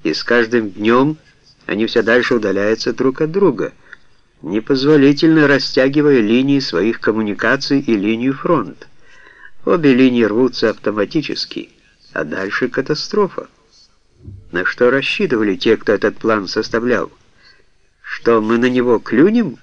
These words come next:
Наверное, так бы и случилось, если бы у нас везде сидели такие умники, как ты, новобранец. Обратите внимание,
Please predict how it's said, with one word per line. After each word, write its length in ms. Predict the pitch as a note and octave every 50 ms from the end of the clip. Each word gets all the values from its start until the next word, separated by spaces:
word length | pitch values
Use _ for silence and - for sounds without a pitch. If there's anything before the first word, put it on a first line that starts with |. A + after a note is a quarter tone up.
| - -
Наверное, 540 | - F#2 G#2 G#2 G2+ A2 C#3 D#3 E3 F#3 F3+
так 240 | E3 - C#3 D3 D3+
бы 140 | D#3+ F3+ F#3
и 20 |
случилось, 720 | - - F#3 E3+ D3+ - - A#3+ A#3+ G3 B2+ G2 - - -
если 300 | F#2 G2+ G2 - G#2 G2
бы 120 | G2+ A2+
у 60 | A2+
нас 420 | A2 A2+ A#2+ B2 A2+ - - - - - -
везде 340 | - F#2 G#2+ G2+ G2+ C#3 D3+
сидели 440 | C#3+ - - G#2 G#2+ A#2+ A#2 A2 G#2+
такие 320 | - G#2 F#2+ - A2 G#2
умники, 480 | G#2 C3 E3+ E3+ E3+ D#3+ D3+ - D#3 C#3
как 240 | - C#3+ C#3 C#3 -
ты, 160 | - A#2 F#2+
новобранец. 840 | F2+ F#2+ F#2 F#2+ F2+ F#2 F#2 F2+ D#2+ - - - - - - - _ _ _ _ _ _ _ _ _ _ _ _ _ _ _ _ _ _ _ _ _ _ _ _ _ _ _ _ _ _ _ _ _ _ _ _ _ _ _ _ _ _ _ _ _ _ _ _ _ _ _ _ _ _ _ _ _ _ _ _ _ _ _ _ _ _ _ _ _ _ _ _ _ _ _ _ _ _ _ _ _ _ _ _ _ _ - _ _ _ _ _ - - -
Обратите 580 | - - G2 G2+ G2+ F#2+ - C#3 C#3 C3+ C#3
внимание, 640 | C3 C3 C#3+ D3 D#3 E3 D#3 A#2+ F#2 E2+ C2+ G#1 -